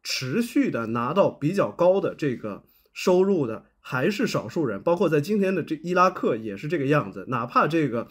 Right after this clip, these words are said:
石油工业周边围绕起来的这种裙带关系就非常长也非常复杂，但是就说对于很多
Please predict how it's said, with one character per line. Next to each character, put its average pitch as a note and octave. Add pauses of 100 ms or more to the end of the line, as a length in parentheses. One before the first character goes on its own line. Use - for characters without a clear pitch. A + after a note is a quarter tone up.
(220)
石 -
油 F#3
工 F#3
业 D#3
周 F#3+
边 F#3 (200)
围 C#3
绕 E3
起 D3
来 G#2+
的 C#3
这 E3
种 G#2 (100)
裙 C#3+
带 E3
关 D3
系 B2+
就 B2 (180)
非 G3
常 D3+
长 C#3
也 A2+
非 D#3
常 A2+
复 C#3
杂， F2+ (360)
但 A3
是 G#3 (120)
就 F#3
说 F3
对 F#3+
于 G#3+ (120)
很 A2+
多 A3